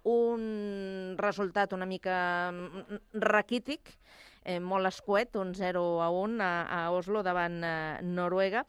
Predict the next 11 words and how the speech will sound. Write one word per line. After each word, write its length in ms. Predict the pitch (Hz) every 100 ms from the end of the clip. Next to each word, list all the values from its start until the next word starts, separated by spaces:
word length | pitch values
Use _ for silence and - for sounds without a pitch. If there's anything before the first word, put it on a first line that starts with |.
| - - - _
Eh, 920 | 220 202 190 185 180 180 175 170 170 -
i 180 | 196 185
amb 180 | 175 175
la 80 | 180
feina 260 | 202 196 208
ja 140 | 180
feta. 400 | - 170 170 160 175
Jo 220 | 208 269 247
no 180 | 262 339
sé, 320 | 254 190 233
jo 140 | 247